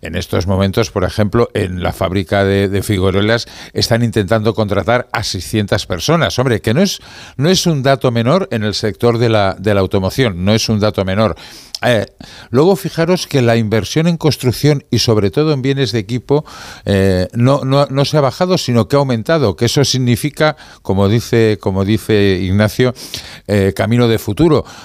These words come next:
porque se están buscando nuevas, eh, nue-, nuevos caminos en I más D. Con lo cual, mm, a ver, eh, no, me gustaría que pudiéramos decir que, hombre, Alemania lo está pasando bastante peor y Francia no está para tirar cohetes y Italia muchísimo menos.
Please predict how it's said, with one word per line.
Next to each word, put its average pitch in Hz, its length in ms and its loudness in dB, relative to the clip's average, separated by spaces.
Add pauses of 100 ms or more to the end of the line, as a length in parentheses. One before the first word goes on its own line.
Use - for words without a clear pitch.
porque 98 260 -2
se 98 100 -6
están 107 240 -2
buscando 117 640 2
nuevas, 113 560 2
eh, 101 260 0 (420)
nue-, 120 240 2
nuevos 131 380 2
caminos 135 540 0
en 110 140 0
I 110 60 0
más 98 220 0
D. 120 240 2
Con 147 200 2
lo 170 100 4
cual, 220 300 0 (140)
mm, 156 300 -4 (460)
a 123 100 0
ver, 135 320 2
eh, 113 340 2
no, 135 240 0
me 120 400 -2
gustaría 135 540 2
que 160 120 0
pudiéramos 151 520 2
decir 156 440 2
que, 131 100 0
hombre, 131 300 2
Alemania 117 460 2
lo 117 80 2
está 110 180 0
pasando 104 340 0
bastante 98 420 0
peor 101 280 2
y 87 60 -4
Francia 104 540 2
no 104 100 0
está 98 200 -2
para 101 220 2
tirar 95 280 0
cohetes 110 360 2
y 101 40 2
Italia 110 480 0
muchísimo 101 640 0
menos. 120 380 0